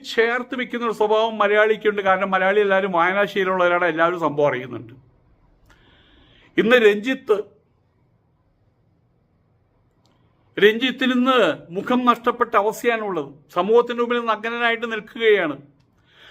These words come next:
അത് ഈ സിനിമയായി, സിനിമയായിട്ട് ബന്ധപ്പെട്ട പ്രശ്നമാണ്. ഈ സിനിമയില്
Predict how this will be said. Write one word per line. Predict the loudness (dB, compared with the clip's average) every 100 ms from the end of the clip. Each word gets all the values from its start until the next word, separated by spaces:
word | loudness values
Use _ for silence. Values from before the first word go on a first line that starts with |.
| -2 0
അത് | 0
ഈ | -4 -4
സിനിമയായി, | -4 0 0 0 -2 -2 -2
സിനിമയായിട്ട് | -4 0 0 0 0
ബന്ധപ്പെട്ട | 0 0 0 0
പ്രശ്നമാണ്. | -2 -4 -2 -2 -2 -10 _ _ _ _ _ _ _ _ _ _ _ _ _ _ _ _
ഈ | 0 4 4
സിനിമയില് | 2 0 0 2 2 2